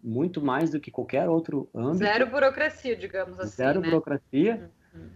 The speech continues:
Speaker 1: como deveria. E co-living é isso, né? Co-living é acessibilidade, é desenvolvimento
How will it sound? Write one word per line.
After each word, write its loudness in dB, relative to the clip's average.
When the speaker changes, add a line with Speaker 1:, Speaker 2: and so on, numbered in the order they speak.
Speaker 1:
como -6
deveria. 2
E -2
co-living 4
é -2
isso, -6
né? -8
Co-living -2
é -2
acessibilidade, -2
é -2
desenvolvimento -2